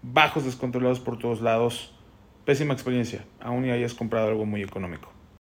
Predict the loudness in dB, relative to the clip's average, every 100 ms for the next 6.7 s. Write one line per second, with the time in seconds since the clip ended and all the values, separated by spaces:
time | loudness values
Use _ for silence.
0 | _ _ _ _ _ _ _ _ _ _
1 | _ 4 8 10 10 6 2 2 2 4
2 | 6 8 6 2 -14 -20 -20 -4 4 4
3 | 4 0 -6 -6 -4 -4 -4 -4 -2 -2
4 | -2 -4 -14 -10 -6 -4 -6 -8 0 6
5 | 8 12 12 12 12 12 12 8 6 6
6 | 6 2 -4 -8 -8 -8 -10